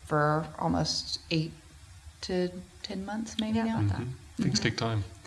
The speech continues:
Speaker 2: Yeah.
Speaker 1: It does. It takes some time, but we did get really good feedback yesterday, and we, at our session, and we have a lot of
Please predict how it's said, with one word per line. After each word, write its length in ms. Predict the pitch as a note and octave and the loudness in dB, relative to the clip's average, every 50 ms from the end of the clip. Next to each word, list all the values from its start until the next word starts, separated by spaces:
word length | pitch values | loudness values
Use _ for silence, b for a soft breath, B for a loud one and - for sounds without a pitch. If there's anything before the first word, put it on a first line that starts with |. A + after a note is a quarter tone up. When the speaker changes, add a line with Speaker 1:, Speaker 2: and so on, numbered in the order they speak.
| - - | -6 0
Speaker 2:
Yeah. 80 | F3+ | 2
Speaker 1:
It 60 | A3 - | 6 8
does. 260 | A3+ G3 F3 E3+ F3 | 10 10 10 8 6
It 100 | - - | 2 0
takes 200 | - G3+ F#3 - | 0 -4 -2 -2
some 160 | - - G3 | -2 -2 -2
time, 360 | F#3 - F3+ E3+ D#3+ D#3+ E3 E3 | 0 2 4 4 4 4 2 4
but 140 | - - - | 2 2 4
we 80 | - G3 | 4 2
did 180 | G3+ A3+ A3+ A3 | 2 2 2 4
get 140 | A#3 - - | 2 0 2
really 180 | E3+ F#3+ F#3+ F#3+ | 2 2 0 2
good 140 | F#3 F3+ - | 0 -2 -4
feedback 420 | - - E3 D#3+ - F3+ - - | -2 -2 -2 -2 0 -2 -2 0
yesterday, 600 | G3+ G#3 G3+ - - G#3 G#3+ A3 G#3 G#3 G#3+ G#3+ A3+ | 0 -2 0 0 0 2 2 2 2 2 0 -4 -6
and 420 | - F3+ F3+ F3 E3+ E3+ E3+ E3 E3+ E3 | -2 -2 0 2 2 2 2 0 -2 -2
we, 480 | F3+ F3 E3+ E3+ E3+ E3+ E3+ E3+ E3+ E3 E3 - - - - - - | -2 -2 0 2 2 2 4 2 2 0 -4 -10 -16 -18 -14 -4 2
at 120 | - E3 | 4 4
our 100 | E3 E3+ | 6 4
session, 420 | E3 - E3 D#3 - E3 E3 F3+ F3+ - b b b b b b b b b b b - | 4 2 2 2 2 0 0 -2 -2 -6 b b b b b b b b b b b -4
and 220 | E3+ E3+ E3 D#3+ E3 | 0 4 4 4 4
we 600 | E3+ F3+ F3+ F3 F3+ F3+ E3+ E3+ E3+ F3 F3+ - - - - - - - | 4 4 4 4 4 2 2 2 2 2 0 -2 -6 -16 -18 -12 -6 0
have 180 | F3 F3 F3 | 2 2 4
a 60 | E3+ | 4
lot 200 | F3 F3+ F#3 F#3+ | 4 2 4 4
of 80 | F3+ F3 | 2 0